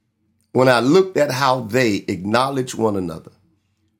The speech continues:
how they were in awe, and how the younger ones gave respect to the older ones, and even how the older ones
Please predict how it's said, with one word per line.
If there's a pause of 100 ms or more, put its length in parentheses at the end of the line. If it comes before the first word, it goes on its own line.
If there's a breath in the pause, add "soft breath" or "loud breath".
how
they
were
in
awe,
and
how
the
younger
ones (1000)
gave
respect (580)
to
the
older
ones, (960)
and
even
how
the
older
ones